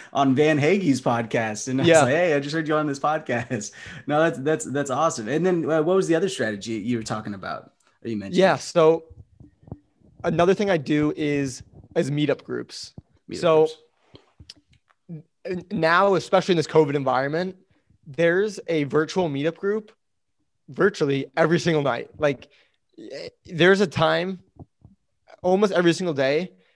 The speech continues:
Speaker 2: And, uh, we talked about meetup groups before too,
Speaker 1: Mm-hmm.
Speaker 2: but people are hosting them every single day, every week.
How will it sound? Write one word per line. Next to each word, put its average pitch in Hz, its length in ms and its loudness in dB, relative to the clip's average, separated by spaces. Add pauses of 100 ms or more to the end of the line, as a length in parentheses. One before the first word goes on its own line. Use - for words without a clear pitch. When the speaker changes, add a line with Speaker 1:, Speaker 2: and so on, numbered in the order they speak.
(140)
Speaker 2:
And, 170 120 2
uh, 175 60 10
we 180 120 6
talked 165 200 4
about 156 240 4
meetup 147 240 2
groups 143 220 -2
before 139 260 -2
too, 147 360 -2
Speaker 1:
Mm-hmm. - 380 -12
Speaker 2:
but 147 340 2 (360)
people 208 240 4
are 190 60 6
hosting 165 360 0
them 185 300 -4 (440)
every 165 300 4
single 165 280 -2
day, 147 460 2
every 151 260 -2
week. 147 460 -4